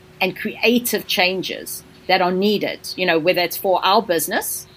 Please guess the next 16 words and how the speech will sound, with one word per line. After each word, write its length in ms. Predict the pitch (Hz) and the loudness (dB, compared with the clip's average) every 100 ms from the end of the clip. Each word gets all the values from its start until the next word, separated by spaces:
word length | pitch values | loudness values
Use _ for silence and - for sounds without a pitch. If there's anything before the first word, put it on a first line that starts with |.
| - | -12
to 100 | - | -10
thrive 520 | 175 - 170 170 196 156 | -8 -2 2 4 4 0
and 220 | 143 143 | -4 0
working 380 | 175 180 180 160 | 0 0 -2 -2
with 200 | 160 165 | -2 -2
and 180 | 147 | -2
listening 340 | 156 175 170 151 | 0 -2 -4 -4
to 140 | 165 | 0
our 140 | 147 135 | 2 2
advisors 580 | - 151 160 151 151 | 0 2 2 2 -4
and 100 | 151 | -6
investment 440 | 139 156 160 156 147 | -2 0 -2 -2 -4
platform 300 | 151 147 147 | -4 -4 -8
continuously 720 | - 147 170 151 143 - 107 - | -6 -6 -4 -2 -4 -6 -10 -6
innovating 500 | 175 160 147 147 143 | -4 -2 -2 -2 -4
there, 340 | 156 160 269 | -2 0 0